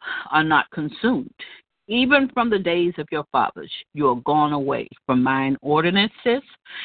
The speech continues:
and have not kept them. Return unto me, and I will return unto you, saith the Lord of hosts. But you said, Wherein shall we return? Will a man rob God?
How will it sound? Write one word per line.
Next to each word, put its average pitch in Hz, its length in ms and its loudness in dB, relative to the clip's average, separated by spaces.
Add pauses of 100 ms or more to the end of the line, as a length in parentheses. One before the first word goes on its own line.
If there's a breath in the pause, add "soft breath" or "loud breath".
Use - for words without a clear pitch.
and 147 300 4
have 175 300 2
not 160 260 0
kept - 400 -8
them. - 340 -12 (480 loud breath)
Return 220 680 2
unto 190 380 0
me, 131 440 -6
and 139 160 4
I 143 120 8
will 139 200 0
return 196 500 0
unto 175 280 0
you, 135 320 -4 (160)
saith 135 200 2
the 139 80 -4
Lord 135 280 2
of 143 120 -2
hosts. 120 300 -4 (540 loud breath)
But 151 240 6
you 311 160 6 (100)
said, - 320 -8 (100)
Wherein 170 520 2
shall 151 260 -2
we 147 140 -2
return? 156 520 -2 (760 loud breath)
Will 165 220 6
a 156 60 6
man 214 420 0
rob 196 360 4
God? 190 460 -2